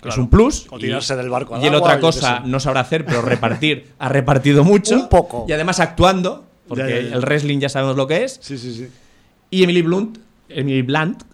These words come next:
Speaker 2: como se pronuncie, es una actriz muy solvente.
Speaker 1: Sí, sí.
Speaker 2: Aquí no tenemos ninguna duda.
Speaker 1: De la, de la parte de arriba del reparto es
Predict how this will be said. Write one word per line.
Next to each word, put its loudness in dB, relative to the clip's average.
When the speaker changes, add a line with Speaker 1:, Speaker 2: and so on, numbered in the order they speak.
Speaker 2:
como -12
se -10
pronuncie, -6
es 0
una 0
actriz -6
muy 0
solvente. -12
Speaker 1:
Sí, -4
sí. -6
Speaker 2:
Aquí -4
no -6
tenemos -6
ninguna -8
duda. -4
Speaker 1:
De -10
la, -6
de -10
la -2
parte 0
de 2
arriba 2
del 0
reparto -2
es -10